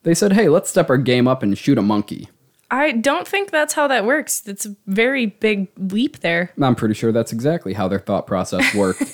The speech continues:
Speaker 2: <laughs>
Speaker 1: So, on June eleventh, nineteen forty-eight, Albert was possibly sent up in the sky. So,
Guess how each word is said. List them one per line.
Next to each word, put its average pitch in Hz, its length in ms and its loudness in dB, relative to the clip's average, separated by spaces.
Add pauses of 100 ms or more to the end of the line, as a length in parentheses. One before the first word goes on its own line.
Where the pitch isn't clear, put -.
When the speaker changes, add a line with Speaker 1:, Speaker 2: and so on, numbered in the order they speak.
(120)
Speaker 2:
<laughs> 269 320 -8
Speaker 1:
So, 131 340 2 (500)
on 143 240 4
June 165 180 6
eleventh, 165 400 2
nineteen 139 460 2
forty-eight, 135 640 0 (140)
Albert 143 580 2 (140)
was 117 400 2 (140)
possibly 113 1040 2 (180)
sent 170 380 2
up 143 140 0
in 127 100 4
the 107 60 2
sky. - 360 -6 (260)
So, 170 540 4